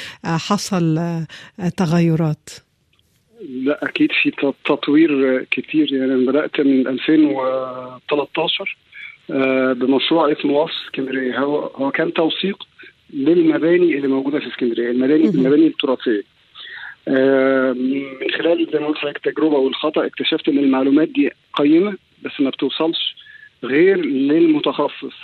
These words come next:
Speaker 2: وبالتالي بيفضل فيه لوب للمعلومات ما بيطلعش بره، بتتحرك كلها دايرة، جوه الدايرة الأكاديمية.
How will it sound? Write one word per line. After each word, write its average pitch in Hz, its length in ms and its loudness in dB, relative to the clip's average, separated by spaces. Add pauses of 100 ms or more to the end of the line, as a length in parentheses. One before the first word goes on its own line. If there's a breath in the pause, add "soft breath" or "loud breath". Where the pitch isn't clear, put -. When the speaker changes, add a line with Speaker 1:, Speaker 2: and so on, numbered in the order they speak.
(180)
Speaker 2:
وبالتالي 156 440 0
بيفضل 151 360 2
فيه 165 200 0
لوب 170 320 4
للمعلومات 139 760 0 (100)
ما 131 140 -2
بيطلعش 135 440 -2
بره، 123 260 -6 (380 loud breath)
بتتحرك 160 500 0
كلها 151 240 2
دايرة، 147 260 2 (120)
جوه 156 160 2
الدايرة 143 260 -2
الأكاديمية. 117 520 -6